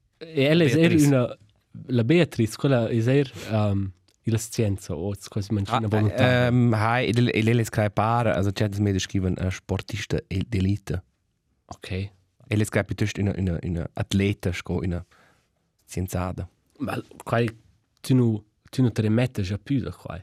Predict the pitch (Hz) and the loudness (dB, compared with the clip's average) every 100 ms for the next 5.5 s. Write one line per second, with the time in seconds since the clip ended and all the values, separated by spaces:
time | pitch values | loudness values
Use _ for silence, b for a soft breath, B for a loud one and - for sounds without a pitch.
0 | _ - - 180 185 98 - 90 87 - | _ -4 2 2 2 -2 -2 -4 -4 -4
1 | 104 113 - - _ _ - 87 - - | -2 -2 -8 -20 _ _ -16 -14 -14 -12
2 | - 151 139 101 170 - 135 - - 156 | 0 2 2 2 0 2 -2 -2 0 0
3 | - _ _ - 220 220 - 151 165 160 | 0 _ _ 0 4 4 4 4 4 4
4 | 92 - 95 101 107 98 - - - 131 | 2 0 0 0 0 0 -2 -4 -2 2
5 | 180 - - 180 | 0 0 2 4